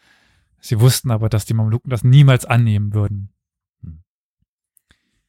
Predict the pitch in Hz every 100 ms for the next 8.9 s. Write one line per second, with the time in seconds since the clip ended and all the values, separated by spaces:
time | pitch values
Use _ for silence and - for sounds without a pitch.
0 | _ _ _ _ _ _ _ _ _ -
1 | - 202 - 165 156 - 135 - - 170
2 | 226 160 - 143 131 131 185 180 156 147
3 | 147 - - - 160 160 131 110 104 -
4 | 180 - 120 - - 117 - 107 104 -
5 | _ _ _ 143 123 - _ _ _ _
6 | _ _ _ _ _ _ 185 190 - 190
7 | 190 - _ 135 117 104 _ _ _ _
8 | _ _ _ - 131 131 123 131 131